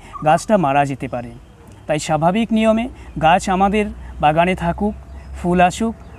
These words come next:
ফল হোক, সেটাই সবথেকে বড় আনন্দ। চেষ্টা করুন এই পদ্ধতিগুলির মাধ্যমে যেন আপনার বাগানটাও গড়ে ওঠে। অনেক সোর্স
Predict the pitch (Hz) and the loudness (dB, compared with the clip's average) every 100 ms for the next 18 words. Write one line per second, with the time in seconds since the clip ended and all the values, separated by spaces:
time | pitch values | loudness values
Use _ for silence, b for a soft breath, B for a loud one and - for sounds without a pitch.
0 | - 180 180 180 185 220 B B - - | -6 2 2 4 0 -2 B B -10 -2
1 | 214 254 285 302 B B - 220 - - | 0 2 2 -2 B B -2 -2 0 -2
2 | 247 269 170 147 135 131 127 120 123 - | 0 2 2 2 2 0 -2 -6 -10 -14
3 | - - - - 170 - 220 214 220 269 | -18 -18 -18 -6 -6 0 0 2 0 -2
4 | 294 B B 233 247 190 180 214 214 208 | -4 B B 0 2 2 0 0 0 0
5 | 226 226 165 151 180 185 - B B 147 | 0 2 0 0 -2 -4 -6 B B -2
6 | 156 180 - 160 165 226 226 180 185 196 | 0 0 0 0 2 4 4 4 4 2
7 | 165 143 135 131 120 131 - - B B | 0 0 -4 -6 -8 -12 -14 -18 B B
8 | - 208 269 269 - 233 | 2 4 4 2 2 2